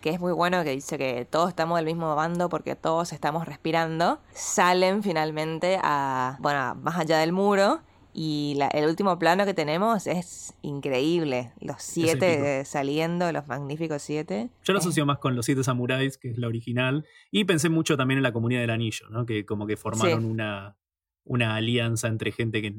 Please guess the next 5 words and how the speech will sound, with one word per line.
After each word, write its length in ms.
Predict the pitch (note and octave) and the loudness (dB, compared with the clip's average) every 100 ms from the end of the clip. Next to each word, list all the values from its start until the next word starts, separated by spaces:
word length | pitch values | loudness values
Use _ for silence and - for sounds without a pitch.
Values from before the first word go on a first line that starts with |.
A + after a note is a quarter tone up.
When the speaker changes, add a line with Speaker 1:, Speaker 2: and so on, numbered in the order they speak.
| - | -10
Speaker 2:
jamás 500 | A#2+ A2+ A#2 - - | -6 -4 -4 -6 -10
saldría 480 | - C3 A#2 A2+ B2 | -6 -2 0 0 0
de 80 | A#2 | 0
expedición 640 | - A2 A2 - A#2+ A2+ | -2 -2 -2 -2 0 0
juntos. 640 | A2+ - B2+ B2 A#2+ A#2+ | -2 -2 0 0 -2 -4